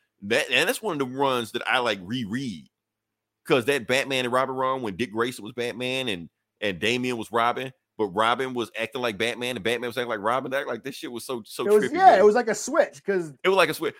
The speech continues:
Speaker 1: because, 'cause
Speaker 2: Dick was
Speaker 1: Damian was acting like the
Speaker 2: Batman.
Speaker 1: alpha male, right? <laughs>
Speaker 2: Yeah, and, and then you had Damian, you had Robin, who was the brooding <laughs> asshole.
Speaker 1: <laughs> Right.
Speaker 2: <laughs> Yeah.
Speaker 1: I'm like, "This is so weird, man." <laughs> But
Speaker 2: Yeah.
Speaker 1: yeah. But it was awesome, you know?
Speaker 2: Yeah.
Speaker 1: Uh, so, yeah, so I'm hoping they do that again. It's just awesome.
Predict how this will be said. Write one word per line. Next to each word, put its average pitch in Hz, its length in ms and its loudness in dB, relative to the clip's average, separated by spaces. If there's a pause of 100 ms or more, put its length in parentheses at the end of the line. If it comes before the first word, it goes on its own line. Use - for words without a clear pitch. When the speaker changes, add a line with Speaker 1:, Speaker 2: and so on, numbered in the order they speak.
Speaker 1:
because, 170 380 2 (200)
'cause 170 260 2
Speaker 2:
Dick 220 220 2
was 135 60 -10
Speaker 1:
Damian 185 200 4
was 233 80 10
acting 175 220 8
like 165 80 4
the 147 140 6
Speaker 2:
Batman. - 100 2
Speaker 1:
alpha 156 260 2
male, 104 300 2
right? 117 240 0
<laughs> - 40 -8
Speaker 2:
Yeah, 180 460 6
and, 180 140 -2
and 180 120 -2
then 196 140 -2
you 202 100 4
had 190 320 4 (480)
Damian, 208 600 2
you 175 80 2
had 196 180 6
Robin, 233 380 8
who 185 100 -6
was 180 160 2
the - 100 -2
brooding 175 440 0
<laughs> 170 120 -6
asshole. - 420 2 (360)
Speaker 1:
<laughs> - 240 2
Right. 147 200 4
Speaker 2:
<laughs> - 40 -16
Yeah. - 640 0 (160)
Speaker 1:
I'm 214 80 4
like, 208 140 4
"This 370 120 -6
is 427 100 2
so - 160 6
weird, 170 480 -2
man." 170 240 0
<laughs> - 320 -10
But 143 240 -4
Speaker 2:
Yeah. 143 140 -4
Speaker 1:
yeah. 110 80 -8 (580)
But 165 140 2
it 196 60 0
was 190 120 2
awesome, 214 400 -2
you 135 140 -10
know? 104 280 -4 (220)
Speaker 2:
Yeah. 165 160 -12
Speaker 1:
Uh, 113 640 -2
so, 160 200 -4
yeah, 156 200 -2
so 156 100 -6
I'm 147 60 -12
hoping 170 220 -8
they 131 100 0
do 110 160 -8
that 92 140 -4
again. 82 360 -8
It's 92 140 -10
just 82 140 -16
awesome. 73 440 -12